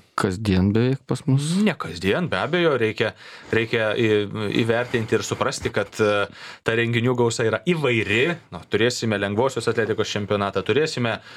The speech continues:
Speaker 2: Selo koncertą, kuris ten galbūt nustos, e, bauginti ir siaubinti savo žemais dažniais nuo Kalnų parko pusę Vilniaus.
Speaker 1: Geriau
Speaker 2: Nu, ten
Speaker 1: centre, še-, šeškinė
Speaker 2: A,
Speaker 1: šiurpinti.
Speaker 2: ten,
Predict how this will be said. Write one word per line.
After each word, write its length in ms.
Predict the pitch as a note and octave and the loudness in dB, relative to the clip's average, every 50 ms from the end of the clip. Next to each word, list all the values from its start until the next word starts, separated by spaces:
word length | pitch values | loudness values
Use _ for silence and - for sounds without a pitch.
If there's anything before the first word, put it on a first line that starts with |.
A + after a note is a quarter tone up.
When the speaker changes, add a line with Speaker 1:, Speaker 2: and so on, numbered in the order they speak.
| - - | -12 -6
Speaker 2:
Selo 340 | - - C#3 C#3 D3+ C3+ - | -2 0 0 2 0 0 -2
koncertą, 580 | B2 A2+ A2+ - B2 A2+ G#2+ G2+ - A2 G#2 G2+ | -2 -4 -2 0 0 0 0 0 0 0 -2 0
kuris 320 | G2 - A2+ A#2+ A#2 - | 0 0 0 0 0 0
ten 180 | - B2 A#2 A2+ | -2 -4 -2 0
galbūt 320 | A#2 A#2 A#2 C3 C#3+ B2+ | 0 0 2 0 0 0
nustos, 540 | B2+ B2 A#2+ A2 - - D3 C3+ - - - | 2 0 0 0 0 0 -2 -2 -2 -4 -2
e, 80 | - - A2 A2 G#2+ G#2+ | 0 2 2 4 2 2
bauginti 520 | G#2 A2 A#2+ A#2+ A2+ A2+ C3 C3 B2 - | 2 0 0 -2 0 -2 -2 -2 0 -2
ir 80 | A2 A2 | -2 -2
siaubinti 640 | - - C3+ B2+ B2+ A#2+ A#2+ A2 A2 G2+ A2+ G#2+ G#2 | 0 0 2 2 2 2 0 -2 0 2 2 0 2
savo 480 | - - A#2+ A2+ A2+ A2+ A2+ A2 G#2+ G#2 | 0 -2 0 0 2 2 2 2 2 0
žemais 520 | G2 G2+ G2 A#2 A#2 B2 C3 B2+ A#2+ G#2+ | 0 0 0 0 0 0 0 0 0 2
dažniais 480 | A2 B2+ B2+ B2 A#2 B2+ A#2+ A2+ A2 - - | 0 -2 -2 -2 -2 -2 0 0 0 0 0
nuo 200 | A#2+ A2+ A2+ A2+ A2 | 0 2 2 2 0
Kalnų 320 | G#2+ - A#2 A#2 B2+ B2 A2+ | 0 0 0 0 0 0 0
parko 460 | - B2 A#2+ A#2+ A#2 - A#2+ A2+ A2 | 0 0 0 0 -2 0 0 0 0
pusę 320 | G#2 - A#2+ A#2 - A#2+ A2+ | 0 -2 -4 0 0 0 2
Vilniaus. 400 | A2+ A#2+ A2+ A2 G#2+ G#2+ G#2 G#2 | 2 2 0 2 2 2 2 4
Speaker 1:
Geriau 340 | G#2+ A2+ A#2+ A#2 A#2+ A#2+ A#2+ | 4 2 2 2 2 0 0
Speaker 2:
Nu, 80 | B2 | 0
ten 140 | C3 C3 A#2+ | 0 0 0
Speaker 1:
centre, 280 | A#2+ A2+ A2 D#3 E3+ E3+ D#3 C3+ | 2 0 0 2 2 0 0 0
še-, 240 | A#2 - - A2+ G#2+ | -2 0 0 0 0
šeškinė 540 | - - A2+ - - - D#3 D#3 C#3+ A#2+ A2+ | 2 0 0 -2 -2 0 2 2 4 4 2
Speaker 2:
A, 20 | |
Speaker 1:
šiurpinti. 480 | A2 - - A#2+ A2 - - - - - | 0 0 0 0 0 0 0 -2 -2 0
Speaker 2:
ten, 220 | - D3 - D#3+ | -2 -2 0 2